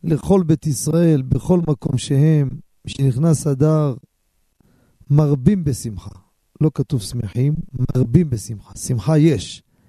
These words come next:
צריך להרבות. ערב שבת קודש, פרשת משפטים, שבת וראש חודש אדר, שלושה ספרי תורה, פרשת השבוע, קריאת ראש חודש,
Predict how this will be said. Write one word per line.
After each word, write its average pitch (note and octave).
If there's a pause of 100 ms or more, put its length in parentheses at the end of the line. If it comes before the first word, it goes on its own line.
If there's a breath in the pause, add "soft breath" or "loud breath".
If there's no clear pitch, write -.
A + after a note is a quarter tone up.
(120)
צריך -
להרבות. B2+ (1500 soft breath)
ערב F3+
שבת C#3
קודש, D#3
פרשת C#3
משפטים, C3 (1600 soft breath)
שבת B2
וראש A2+
חודש C3+
אדר, C3+ (420)
שלושה C3
ספרי A#2
תורה, A2+ (880 soft breath)
פרשת G#2
השבוע, A2+ (1160)
קריאת -
ראש G2+
חודש, C3+